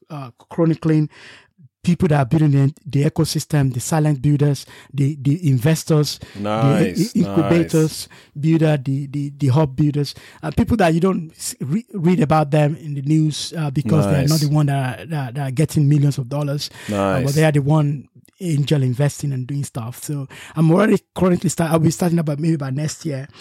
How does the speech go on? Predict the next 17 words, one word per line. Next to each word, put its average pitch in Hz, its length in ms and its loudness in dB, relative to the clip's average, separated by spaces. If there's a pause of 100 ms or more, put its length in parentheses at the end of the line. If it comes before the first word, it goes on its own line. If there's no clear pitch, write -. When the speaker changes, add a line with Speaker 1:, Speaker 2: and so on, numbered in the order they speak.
(260)
Speaker 1:
and 131 380 0
I'll 123 120 -10
be 123 180 -8 (180)
maybe 156 240 2
talking 160 320 2
to 151 120 0
you 151 80 6
as 131 100 0
well 147 140 0
about 123 160 -2
a 117 60 -6
few 147 160 0
things 135 300 0
around 123 280 -4
that 117 260 -6
as 110 180 -10
well. 101 200 -6